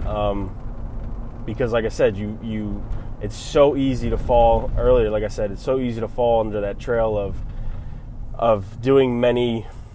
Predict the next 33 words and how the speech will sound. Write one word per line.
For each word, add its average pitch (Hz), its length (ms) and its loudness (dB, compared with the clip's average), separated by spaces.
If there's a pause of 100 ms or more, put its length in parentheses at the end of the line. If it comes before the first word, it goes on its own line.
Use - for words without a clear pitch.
(220)
dishonest 123 540 0
things 113 280 -2
that 104 160 0
lead 160 260 0
to 123 160 -4
you 107 200 -2
having 98 360 -4
many 95 320 -8 (180)
material 104 520 -4
objects. 95 680 -8 (220)
Um, 95 480 -10 (920)
but 139 100 4
it's 135 100 -4
still, 208 260 6
it, 165 300 6
it 156 180 2
is 165 180 2 (160)
possible, 110 500 2
though, 85 220 -8 (760)
to 120 100 -6
live 127 280 2
a 143 40 4
godly 120 380 4
life 107 400 -2
and 107 320 -4
to 110 140 -8
have 98 320 -4
that, 85 300 -10
to 104 100 -12
be 104 160 -6
blessed 101 340 -2
with 95 120 -16
that. 82 220 -12